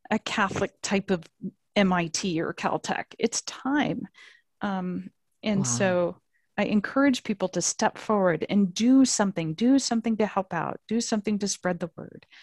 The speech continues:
Speaker 2: And we can all do that. And, you know, so it's providential in, in my mind, Jennifer, that when I was even, eh, preparing to talk with you and looking over
Speaker 1: <laughs>
Speaker 2: what, what Catholic Polytechnic is, I,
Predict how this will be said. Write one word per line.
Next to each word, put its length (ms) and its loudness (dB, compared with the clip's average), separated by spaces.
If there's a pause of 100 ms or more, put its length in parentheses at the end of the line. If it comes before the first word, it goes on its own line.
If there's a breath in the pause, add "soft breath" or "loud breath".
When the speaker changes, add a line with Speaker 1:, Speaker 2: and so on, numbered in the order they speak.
(220 loud breath)
Speaker 2:
And 140 2
we 100 4
can 200 0
all 180 2
do 220 0
that. 240 0
And, 160 -2
you 80 -2
know, 180 0
so 220 -2
it's 160 -4
providential 760 -2
in, 220 -2
in 180 -2
my 220 -2
mind, 300 -2
Jennifer, 460 -2
that 260 -2 (500 loud breath)
when 160 0
I 160 2
was 320 -2
even, 640 -2
eh, 180 -6
preparing 680 0
to 120 -4
talk 300 -2
with 180 -8
you 200 -4
and 160 0
looking 320 2
over 340 0
Speaker 1:
<laughs> 60 -2
Speaker 2:
what, 180 -6
what 220 -6
Catholic 400 -6
Polytechnic 720 -4
is, 280 -6
I, 140 -4